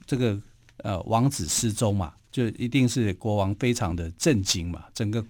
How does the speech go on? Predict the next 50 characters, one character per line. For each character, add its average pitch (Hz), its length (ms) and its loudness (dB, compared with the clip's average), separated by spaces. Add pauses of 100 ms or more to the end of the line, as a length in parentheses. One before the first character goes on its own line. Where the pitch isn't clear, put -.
(340)
国 113 200 -2
家 120 380 4
就 127 180 0
会 120 220 2 (240)
当 131 160 4
成 104 160 0
是 120 140 -2
一 113 40 0
件 110 160 2
大 117 240 4
事 - 160 0
情 95 220 -2
在 101 100 0
看 98 300 0
啊， 80 160 -8 (180)
所 - 140 -4
以 143 60 2
他 147 100 2
们 139 100 2
就 135 100 -4
到 147 220 4
处 131 160 0
去 123 160 -2
找 90 200 -4
这 107 80 -4
个 101 100 0
王 92 240 0
子， - 180 -10 (300)
可 107 80 -2
能 98 100 2
到 123 160 4
处 120 160 0
去 113 160 -2
悬 107 260 -2
赏 90 200 -4
贴 110 180 -2
告 101 220 0
示 90 220 -6
啊， 80 120 -4
怎 95 140 -6
么 95 80 -2
样 95 140 -2
之 101 160 -4
类 95 200 -2
的， - 160 -10
都 131 140 0
可 107 240 -4
能 80 180 -8
发 90 280 -2
生， 87 280 -2